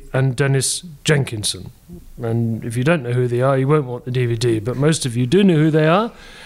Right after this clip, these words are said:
and it's well worth watching. A one-year subscription in the U K is forty-six pounds. In the rest of the world, it's sixty-four pounds, and in the U S A, it's eighty-five dollars. Okay, that's for one year. For two years, it's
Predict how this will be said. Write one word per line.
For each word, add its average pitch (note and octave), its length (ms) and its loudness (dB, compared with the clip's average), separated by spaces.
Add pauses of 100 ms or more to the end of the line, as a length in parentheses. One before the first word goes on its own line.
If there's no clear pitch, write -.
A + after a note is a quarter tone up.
(160)
and C#3+ 180 2
it's C3+ 140 -2
well D3 220 2
worth B2+ 240 0
watching. A2+ 460 -4
A D3+ 100 0
one-year G#3 540 4
subscription C#3+ 840 -2
in G3 160 6
the F3 100 6
U D#3+ 200 4
K A#2+ 380 -4
is C#3 120 -2
forty-six C#3+ 580 -2
pounds. A#2 380 -2 (640)
In C#3 100 2
the C#3 100 2
rest F3 240 2
of D#3 80 -4
the D#3 80 2
world, D3+ 280 4
it's C#3 160 -2
sixty-four C#3+ 580 -2
pounds, C3 460 -2 (520)
and C3+ 160 2
in B2+ 140 2
the B2+ 80 2
U F3 240 4
S E3+ 220 2
A, B2 280 -4 (120)
it's - 180 -6 (140)
eighty-five C3 760 0 (340)
dollars. C3 440 -4 (160)
Okay, D3+ 320 -4
that's A#2+ 220 -4
for C3 100 -4
one E3 280 4
year. F3 160 6
For D#3 140 -2
two - 240 0
years, D#3 540 2 (340)
it's - 200 -4